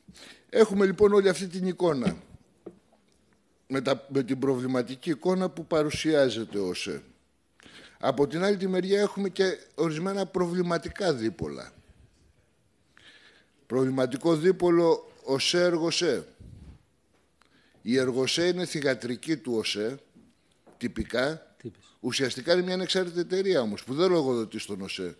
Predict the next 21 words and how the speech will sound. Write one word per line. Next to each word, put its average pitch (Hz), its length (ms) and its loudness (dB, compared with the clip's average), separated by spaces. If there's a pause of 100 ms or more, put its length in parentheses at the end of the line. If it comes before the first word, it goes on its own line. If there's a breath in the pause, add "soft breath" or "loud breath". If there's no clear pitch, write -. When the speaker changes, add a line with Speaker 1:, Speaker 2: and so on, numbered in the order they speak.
(320 loud breath)
Speaker 1:
Εσείς 131 300 -4
το 175 80 -2
έχετε 151 280 -2
δει 147 100 0
και 139 160 -4
σε 127 200 0
άλλες, 120 480 -2 (480 soft breath)
μια 127 160 -4
και 123 100 -8
είστε 131 180 -8
οικονομολόγος. 113 1160 -2 (280 loud breath)
Ξέρετε 151 340 0
πολλές 131 680 -2
θυγατρικές 123 680 -4
που 117 100 -10
να 123 120 -2
μην 131 180 -2
λογοδοτούν 123 540 -2
στη 123 160 -10
μητρική 123 440 -6
τους - 360 -14